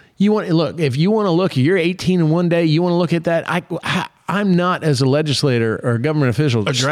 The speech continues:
Speaker 1: stopping
Speaker 2: that.
Speaker 1: you.
Speaker 2: Yeah,
Speaker 1: I'm
Speaker 2: you're not
Speaker 1: no,
Speaker 2: addressing that.
Speaker 1: no. They're the ones that took it away from you, not
Speaker 2: Correct.
Speaker 1: me. I was just saying, well, if you're gonna let the eighteen in one day watch it, let's keep the s-, the,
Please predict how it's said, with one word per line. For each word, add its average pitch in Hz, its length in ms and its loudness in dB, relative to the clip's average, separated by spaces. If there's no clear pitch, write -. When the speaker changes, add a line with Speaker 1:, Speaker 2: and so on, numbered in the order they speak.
Speaker 1:
stopping 165 200 0
Speaker 2:
that. 110 300 -2
Speaker 1:
you. 147 80 -2
Speaker 2:
Yeah, 139 60 0
Speaker 1:
I'm 156 40 0
Speaker 2:
you're 196 120 2
not 233 180 0
Speaker 1:
no, 339 100 0
Speaker 2:
addressing 180 400 -2
that. 110 60 -2
Speaker 1:
no. 311 160 -2
They're 240 280 0
the 320 120 0
ones 143 200 0
that 104 100 -2
took 120 120 -2
it 110 80 -2
away 110 220 0
from 104 220 -4
you, - 120 -12
not 131 240 -4
Speaker 2:
Correct. - 20 -12
Speaker 1:
me. 131 300 -4
I 156 180 -2
was 185 160 0
just 151 180 0
saying, 131 260 0
well, 113 80 0
if 110 80 -2
you're 120 80 -2
gonna 175 140 0
let 156 180 0
the 131 100 0
eighteen 139 400 0
in 113 140 2
one 123 160 2
day 135 260 2
watch 95 380 -4
it, 98 120 -6
let's 156 240 -2
keep 147 340 -2
the - 100 -6
s-, - 500 -6
the, 110 260 -4